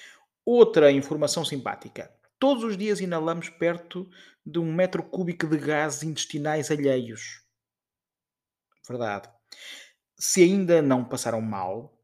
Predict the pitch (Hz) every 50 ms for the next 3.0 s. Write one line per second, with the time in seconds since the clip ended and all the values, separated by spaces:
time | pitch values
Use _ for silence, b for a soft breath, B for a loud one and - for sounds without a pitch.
0 | _ _ - 147 143 139 - 143 123 131 131 123 - - 135 - - 139 127 123
1 | 131 131 - 120 101 95 104 90 90 - - - - _ _ _ B B B B
2 | B B B B B B - 135 139 135 127 165 185 185 180 175 170 175 - -